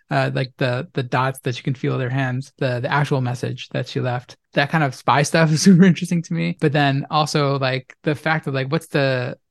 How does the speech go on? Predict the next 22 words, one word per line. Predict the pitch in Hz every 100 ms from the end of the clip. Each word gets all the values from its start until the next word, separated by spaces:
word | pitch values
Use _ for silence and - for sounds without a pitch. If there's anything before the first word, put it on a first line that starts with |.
| _ _ _ _
what's | 147 151 180
the | 160
relationship, | 135 139 139 139 - 120 - - -
um, | 131 123 120 127 139
between | 143 - 135 123 123 123 _
the, | - 135 123 131 180
the | -
Lady | 131 135 131
Fenring | - 131 127 127 131 139
and, | 123 123 123 _ _ _
and, | 135 131 123 _ _ -
and | 131
Jessica? | 120 131 - - 123 135 - _ _ -
Like, | 139
do | 165
they | 151 131
know | 131
each | 135 135
other? | 127 131 123 131
Are | 131
they | 123
just | - -